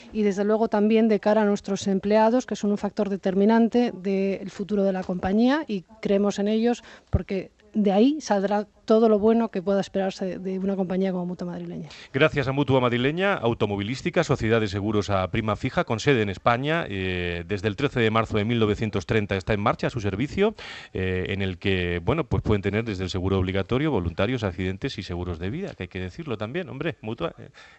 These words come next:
Speaker 2: eh, Dulce, que, que estas cosas hay que contarlas también,
Speaker 1: Bueno,
Speaker 2: ¿eh?
Speaker 1: se te ha olvidado hogar y salud.
Speaker 2: <laughs> Pues por eso, por eso, me, me encanta que me lo, que me lo recuerdes. Muchísimas gracias, eh, Dulce, por estar con nosotros, a todo el equipo
Speaker 1: A vosotros.
Speaker 2: de Mutua Madrileña. Óscar, con el, el último mensaje desde U S P Hospitales.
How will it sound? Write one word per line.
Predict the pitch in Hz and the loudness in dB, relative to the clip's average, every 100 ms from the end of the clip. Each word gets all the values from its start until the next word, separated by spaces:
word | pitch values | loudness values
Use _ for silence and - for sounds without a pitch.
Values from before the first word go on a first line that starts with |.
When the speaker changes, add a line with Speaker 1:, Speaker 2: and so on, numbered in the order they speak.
| - | -18
Speaker 2:
eh, | 69 - | -16 -12
Dulce, | 101 117 151 | -10 -10 -12
que, | 95 90 85 87 87 | -10 -10 -10 -14 -16
que | - | -16
estas | 104 | -16
cosas | - 127 | -14 -12
hay | 160 | -12
que | 117 | -12
contarlas | 101 117 104 | -8 -8 -8
también, | 107 160 151 - | -12 -12 -8 2
Speaker 1:
Bueno, | 196 262 | 6 6
Speaker 2:
¿eh? | |
Speaker 1:
se | 269 | 6
te | 220 | 4
ha | |
olvidado | 226 240 254 254 | 6 8 10 10
hogar | 226 269 311 | 8 8 6
y | |
salud. | 359 254 254 349 320 | 6 6 10 10 10
Speaker 2:
<laughs> | - - 320 - 139 151 139 - - 277 - | 4 6 6 6 2 -2 -6 -8 -8 -8 -4
Pues | 139 | -4
por | 120 131 | 0 0
eso, | 151 127 107 | 0 -2 0
por | 127 | 2
eso, | 143 123 110 | 2 0 -4
me, | 123 127 120 | -2 -2 -2
me | 120 | -4
encanta | 120 143 147 147 | 2 2 2 0
que | |
me | 143 | 0
lo, | 135 127 120 123 | 2 4 2 0
que | 123 | -2
me | 123 | -2
lo | 117 | -2
recuerdes. | 110 101 98 98 | -2 -2 -4 -4
Muchísimas | 110 139 135 131 | -6 -6 -4 0
gracias, | 127 123 131 123 101 | 0 2 0 0 -2
eh, | 101 | -6
Dulce, | 107 127 | -4 -4
por | 110 | -4
estar | 107 110 | -4 -4
con | 110 | -4
nosotros, | 107 113 110 | -6 -6 -6
a | |
todo | 107 110 | -2 -2
el | |
equipo | 104 117 - 104 | -2 -4 0 0
Speaker 1:
A | 147 | 2
vosotros. | 101 233 - | 2 2 0
Speaker 2:
de | 160 | -2
Mutua | 104 113 110 | -4 -4 -4
Madrileña. | 104 104 110 123 - | -2 -2 -4 -4 -2
Óscar, | 143 180 165 | 0 0 -2
con | - 113 | -2 -2
el, | 104 98 98 | -2 -4 -4
el | 107 | -4
último | 117 117 113 104 95 90 90 | -4 -4 -4 -2 -2 -4 -4
mensaje | 95 95 123 | -6 -6 -6
desde | 101 92 92 | -6 -6 -4
U | 92 110 | -2 -2
S | - | -4
P | - | -6
Hospitales. | 101 - - 127 170 - | -6 -4 -4 -2 -4 -10